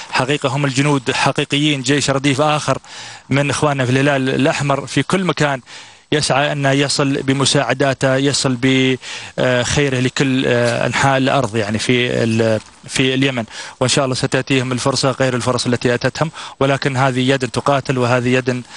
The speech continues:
آه، تبني وتشرف وتوجه. فبالتزامن مهم جدًا الع-، العصف وعاصفة الحزم وإعادة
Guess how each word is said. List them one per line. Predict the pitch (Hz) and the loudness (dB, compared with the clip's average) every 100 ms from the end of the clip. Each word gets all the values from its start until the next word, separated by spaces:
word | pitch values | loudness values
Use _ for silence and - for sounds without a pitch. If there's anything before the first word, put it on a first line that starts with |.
| - - - | -18 -8 -2
آه، | 123 117 117 120 113 113 | 0 2 0 0 0 0
تبني | - 143 131 143 139 | 0 -2 0 0 0
وتشرف | 117 110 131 139 127 | 0 0 0 0 0
وتوجه. | 120 123 117 113 - - - | 0 2 0 -2 -8 -14 -20
فبالتزامن | - 139 135 135 - 127 147 131 123 | -4 0 0 -2 -2 0 0 0 0
مهم | 123 139 135 | 2 2 2
جدًا | 139 117 123 | -2 0 -2
الع-، | 113 113 107 | -2 -2 0
العصف | 135 117 135 - - - 254 262 - 226 | 2 2 2 0 -8 -14 -20 -20 -10 0
وعاصفة | 127 139 131 139 127 120 143 - 131 131 | 2 2 0 0 0 2 0 0 -2 0
الحزم | 123 110 151 139 143 - - - - | 0 0 0 0 -4 -6 -20 -20 -8
وإعادة | 127 139 143 135 123 127 117 120 127 | 0 0 2 2 2 0 0 -2 -2